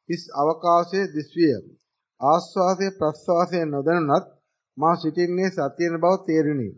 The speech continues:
ශරීරයේ බර ගතියක් වැටහුණි. දෙපා වල වේදනා තද ගති දැනුණද ඒ සතියට බාධා නොවිය. සිතුවිලිද පැමිණ ගිය අතර එයට බාධාවක් නොවිය. මුහුණේ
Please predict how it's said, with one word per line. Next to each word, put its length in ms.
ශරීරයේ 640
බර 280
ගතියක් 420
වැටහුණි. 540
දෙපා 440
වල 220
වේදනා 540
තද 260
ගති 280
දැනුණද 480
ඒ 140
සතියට 440
බාධා 420
නොවිය. 360
සිතුවිලිද 680
පැමිණ 400
ගිය 180
අතර 320
එයට 220
බාධාවක් 640
නොවිය. 380
මුහුණේ 580